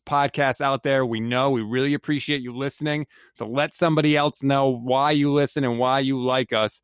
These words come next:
Please leave a review if you have any questions. Of course,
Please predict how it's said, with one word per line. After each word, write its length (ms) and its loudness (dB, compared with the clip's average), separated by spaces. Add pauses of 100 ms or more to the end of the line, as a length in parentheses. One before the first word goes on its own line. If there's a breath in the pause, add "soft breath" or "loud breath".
(260)
Please 420 -2
leave 320 2
a 80 0
review 400 -2
if 140 -6
you 80 -4
have 160 -2
any 120 -4
questions. 540 -4
Of 300 -6
course, 680 0